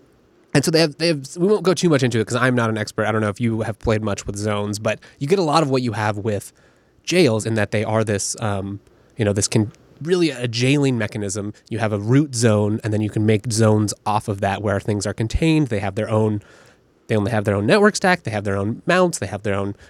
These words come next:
you know, all these things so that you can control what they're doing. In particular, Joyent has done a lot of work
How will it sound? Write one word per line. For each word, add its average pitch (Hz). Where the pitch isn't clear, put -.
you 120
know, 123
all 165
these 160
things 113
so -
that 110
you 110
can 117
control 123
what 117
they're 110
doing. 101
In 165
particular, 147
Joyent 127
has 131
done 117
a 110
lot 110
of 107
work 110